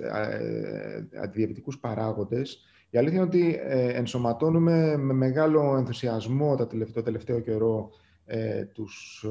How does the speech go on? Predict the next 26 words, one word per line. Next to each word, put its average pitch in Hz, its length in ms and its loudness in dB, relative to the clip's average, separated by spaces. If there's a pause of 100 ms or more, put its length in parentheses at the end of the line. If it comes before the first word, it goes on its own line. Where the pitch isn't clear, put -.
(240)
ε, 107 40 -6
καινούριους 110 600 -4
παράγοντες 107 560 -4
και 117 100 -8
ιδι-, 107 280 -4
ιδιαίτερα 113 420 -4
τους - 300 -8 (340)
S 117 280 -2
G 123 80 4
L 117 100 2
T 110 40 0
two, 113 560 -2
ε, 104 280 -4
δύο 113 200 -2
αναστολής, 101 880 -6 (420)
ε, 110 420 -4
γιατί 131 680 -2
η, 120 440 0
το 120 100 0
προφίλ 147 540 -2
τους 160 340 -2
στο 127 140 -4
καρδιακό 113 440 -4
σύστημα 147 460 -8
είναι 147 260 -2
πολύ, 127 840 -2